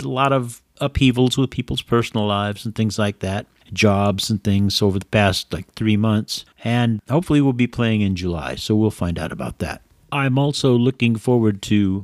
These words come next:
Black Widow finally coming out in another, what, about week and a half, two weeks. I've been really jonesing for some Marvel movies,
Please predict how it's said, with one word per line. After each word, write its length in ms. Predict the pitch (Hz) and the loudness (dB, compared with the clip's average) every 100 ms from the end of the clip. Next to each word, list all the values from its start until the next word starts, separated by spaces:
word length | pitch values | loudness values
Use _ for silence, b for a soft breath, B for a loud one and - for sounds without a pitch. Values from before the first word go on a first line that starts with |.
| - - | -8 -4
Black 280 | 113 - | -2 0
Widow 380 | 120 110 101 127 | 0 2 0 -2
finally 480 | - - 117 113 107 | -8 -4 -2 0 -2
coming 320 | - 110 95 | -2 -2 0
out 280 | 92 101 117 | 0 -2 -2
in 40 | 92 | -2
another, 480 | 90 104 92 87 82 _ | 0 0 0 -2 -4 _
what, 100 | - | -12
about 180 | 76 101 | -8 -2
week 220 | 113 110 | 2 2
and 80 | 107 | 4
a 60 | 95 | 4
half, 280 | 107 104 - | 4 2 0
two 160 | 104 | 0
weeks. 360 | 92 117 - - _ _ _ _ | 0 -2 -6 -10 _ _ _ _
I've 200 | 101 104 | -2 0
been 340 | 110 104 101 92 _ | 0 0 -2 -6 _
really 380 | 104 110 135 127 | -2 2 4 2
jonesing 500 | 98 120 117 104 104 | 2 2 4 2 0
for 140 | - 101 | 0 -2
some 160 | 101 | 0
Marvel 400 | 98 101 98 95 | 2 2 2 2
movies, 600 | 95 95 87 92 98 - | 2 0 0 -4 -6 -12